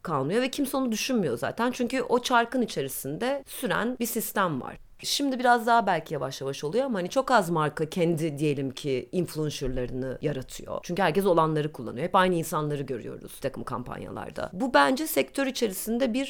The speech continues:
sıkıntıya yol açıyor. Çünkü aynı çark içinde dönüp duruyor. Ben zaten artık orada değilim. Yani hayata bakış açım çok değişti bir kere. Onların içerisinde sürekli bir şeylerin alınmasını söyleyen bir yerde duramıyorum.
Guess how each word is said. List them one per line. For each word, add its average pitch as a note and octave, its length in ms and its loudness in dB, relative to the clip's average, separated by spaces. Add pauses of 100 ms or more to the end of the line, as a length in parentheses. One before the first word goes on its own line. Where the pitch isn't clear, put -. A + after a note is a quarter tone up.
sıkıntıya A#3+ 520 0
yol D#3 200 0
açıyor. A#3 400 -4
Çünkü A#3+ 320 -2
aynı B3 260 4
çark C3 280 -2
içinde F3 340 -4
dönüp F#3+ 260 -2
duruyor. D3+ 380 -4
Ben A#3 240 8
zaten D4 220 2
artık C#4 240 0
orada B3 320 4
değilim. F#3+ 360 -2
Yani D3+ 220 0
hayata E3+ 400 0
bakış F3 240 -4
açım F3 220 -6
çok - 260 -8
değişti - 380 -8
bir D#3+ 40 -14
kere. - 340 -8
Onların F#3+ 320 6
içerisinde F#3+ 800 0 (320)
sürekli A3+ 420 4
bir F#3 60 0
şeylerin G3 500 2 (280)
alınmasını F#3 1300 2
söyleyen E3+ 1040 4
bir D#3+ 160 0
yerde F3 360 6
duramıyorum. E3 600 2